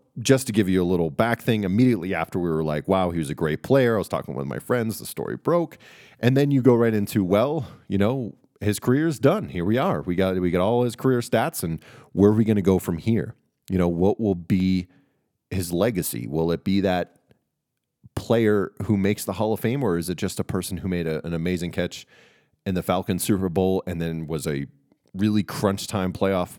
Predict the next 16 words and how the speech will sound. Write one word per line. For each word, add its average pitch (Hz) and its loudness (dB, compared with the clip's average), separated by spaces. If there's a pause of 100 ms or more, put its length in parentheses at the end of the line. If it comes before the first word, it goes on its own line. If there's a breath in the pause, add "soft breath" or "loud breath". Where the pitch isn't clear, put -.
(120)
player 110 2
and 90 -4
Super 107 -2
Bowl 113 2
player, 117 -2 (340 loud breath)
stepped - 0
up 95 -2
to - -10
the 90 0
plate 95 2
all 85 0
the - -8
time, 101 -2
had 90 0
a 82 -2
great 92 0